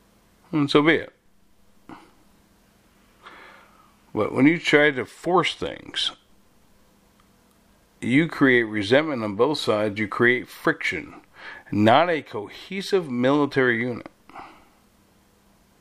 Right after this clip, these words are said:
But we know who will get blamed if that's the case in this one.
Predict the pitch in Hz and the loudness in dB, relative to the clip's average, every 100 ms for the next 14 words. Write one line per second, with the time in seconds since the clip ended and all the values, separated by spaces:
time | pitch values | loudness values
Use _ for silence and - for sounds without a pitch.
0 | _ _ _ _ _ _ _ _ _ _ | _ _ _ _ _ _ _ _ _ _
1 | _ _ _ _ - 156 160 151 120 117 | _ _ _ _ -4 0 2 2 2 0
2 | 110 107 107 113 110 101 107 110 - - | 0 -2 0 0 0 -2 -2 -2 -4 -4
3 | 104 101 - 127 160 - - | -4 -4 -2 0 0 -2 -8